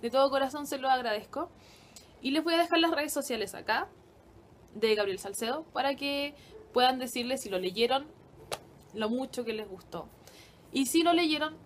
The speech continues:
coméntenmelo aquí abajito. Díganme por qué les gustó, por qué no les gustó, porque también puede ser que no les haya gustado, aunque lo dudo.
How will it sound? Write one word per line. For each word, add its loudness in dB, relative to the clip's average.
coméntenmelo 2
aquí -6
abajito. -4
Díganme 2
por -8
qué -4
les -2
gustó, -2
por -8
qué -2
no 4
les 0
gustó, -8
porque -4
también -6
puede -6
ser -6
que -8
no -6
les -4
haya -6
gustado, -6
aunque -4
lo -4
dudo. -10